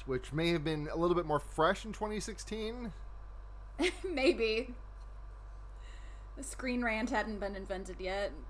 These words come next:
Speaker 1: Yeah, <laughs> no, they hadn't, they hadn't yet. Um,
Speaker 2: I can't think of a single, oh yeah, okay, so,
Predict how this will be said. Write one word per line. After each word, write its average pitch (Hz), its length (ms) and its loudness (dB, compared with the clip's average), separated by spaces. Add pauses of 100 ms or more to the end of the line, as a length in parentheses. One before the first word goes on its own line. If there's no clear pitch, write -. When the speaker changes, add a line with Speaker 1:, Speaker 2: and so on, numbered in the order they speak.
(180)
Speaker 1:
Yeah, 139 440 4
<laughs> - 40 -8
no, 208 200 8
they 170 120 10
hadn't, 151 440 6
they 156 120 6
hadn't 127 320 2
yet. 107 320 -2 (520)
Um, 123 880 0
Speaker 2:
I 226 80 -6
can't 208 360 -6
think 196 180 -8
of 185 100 -8
a 180 40 -10
single, 175 600 -6 (560)
oh 269 60 4
yeah, 277 260 6
okay, 240 220 0
so, 220 440 0